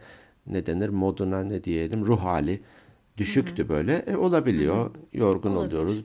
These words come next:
Speaker 1: Bir üzüntümüz olmuş olur vesaire
Speaker 2: Evet.
Speaker 1: ama bir çizgiyi korumaya çalışıyoruz.
Speaker 2: Hı hı.
Speaker 1: Özen gösteriyoruz buna da.
Speaker 2: Evet.
Speaker 1: Çünkü bir dinleyen kitle var ve ona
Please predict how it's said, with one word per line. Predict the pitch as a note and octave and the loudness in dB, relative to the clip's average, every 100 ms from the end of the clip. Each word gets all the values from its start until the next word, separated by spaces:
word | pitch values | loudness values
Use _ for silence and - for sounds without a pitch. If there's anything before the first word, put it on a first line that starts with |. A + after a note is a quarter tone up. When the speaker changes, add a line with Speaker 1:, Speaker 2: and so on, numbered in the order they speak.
| - | 0
Speaker 1:
Bir | A2 | 2
üzüntümüz | F2+ F#2+ F2+ - E2+ | 2 0 -4 -4 -4
olmuş | D#2+ C#2 - - | -2 -6 -8 -6
olur | G#2+ G2+ | -4 -4
vesaire | D#2+ F#2 D#2 G2+ | -4 -2 -4 -2
Speaker 2:
Evet. | A3 | 0
Speaker 1:
ama | G2+ D2+ - - | 0 -2 -8 -4
bir | D#3 | -2
çizgiyi | D#3 F3 C#3+ E3 F3 | 4 4 4 2 4
korumaya | D3+ C3 C3 C#3 | 4 4 4 2
çalışıyoruz. | C#3+ G2 D#2 - D2+ G2 - - _ _ - - | 2 -2 -2 -2 -2 -2 -6 -20 _ _ -20 -14
Speaker 2:
Hı | |
hı. | G3+ F#3 F#3 - - | -10 -10 -12 -14 -2
Speaker 1:
Özen | A2+ G#2+ A2+ A2+ | 0 4 6 6
gösteriyoruz | F2+ - E2 D2+ C#2 C#2+ - | 4 2 -2 -2 -4 -6 -6
buna | D2+ D2 | -6 -4
da. | D#3 | -6
Speaker 2:
Evet. | F3 | -6
Speaker 1:
Çünkü | A#2 E2 G2 F#2 - C3 - - - | -8 -8 -4 -4 -6 -10 -10 -8 -8
bir | - - - - - | -10 -12 -12 -12 -6
dinleyen | F#2+ F2+ F2 E2+ | -2 0 -2 -4
kitle | - - E2 D2+ | -8 -6 -4 -2
var | E2 G2 | -2 -2
ve | |
ona | D#2+ D#2+ D#2 | -4 -4 -6